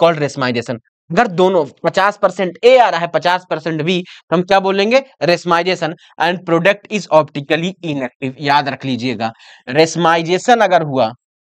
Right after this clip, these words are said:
racemization भी कंसीडर होगा ऑप्टिकली इनएक्टिव। क्या होगा? ऑप्टिकली इनएक्टिव। रेसमाइजेशन भी क्या होगा? ऑप्टिकली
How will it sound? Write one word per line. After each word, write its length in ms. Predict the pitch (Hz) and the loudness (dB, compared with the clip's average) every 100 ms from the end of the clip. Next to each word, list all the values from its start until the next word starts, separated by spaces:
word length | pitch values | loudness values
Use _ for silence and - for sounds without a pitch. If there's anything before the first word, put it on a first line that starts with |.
| - | -4
racemization 920 | 160 180 185 180 180 180 190 240 240 | -2 -2 0 2 2 -2 -2 0 0
भी 440 | 175 165 202 208 127 _ _ _ - | -2 -2 0 0 -4 _ _ _ 0
कंसीडर 520 | 175 165 190 180 208 | 0 2 0 4 4
होगा 260 | 185 170 175 | 2 0 0
ऑप्टिकली 680 | 180 170 - 170 170 170 196 - | 4 2 0 -6 -4 -4 -6 -6
इनएक्टिव। 480 | 196 170 147 - 127 - | -6 -4 -6 -8 -10 2
क्या 140 | 277 | 4
होगा? 400 | 196 196 262 202 - - | 6 4 2 0 -6 0
ऑप्टिकली 640 | 165 - 151 202 285 330 _ _ - | 0 0 -2 -2 -2 -4 _ _ -4
इनएक्टिव। 580 | 190 175 151 139 127 120 _ _ _ _ _ - | 0 0 -2 -6 -8 -10 _ _ _ _ _ -4
रेसमाइजेशन 760 | 175 180 185 175 180 185 214 | -2 0 0 2 2 0 0
भी 80 | 214 | 0
क्या 160 | 202 214 | 2 4
होगा? 180 | 226 254 | 4 4
ऑप्टिकली 580 | 180 160 185 180 226 | 2 0 -2 -2 0